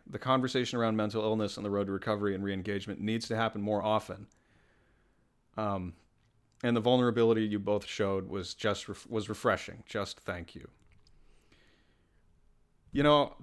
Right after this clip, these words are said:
that's just, the depression episode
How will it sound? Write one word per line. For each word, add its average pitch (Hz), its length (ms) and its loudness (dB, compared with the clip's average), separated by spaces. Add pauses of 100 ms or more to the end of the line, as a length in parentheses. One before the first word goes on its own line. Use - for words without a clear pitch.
(240)
that's 156 380 6
just, - 380 -6 (1400)
the 127 100 2
depression 160 460 2
episode 117 640 4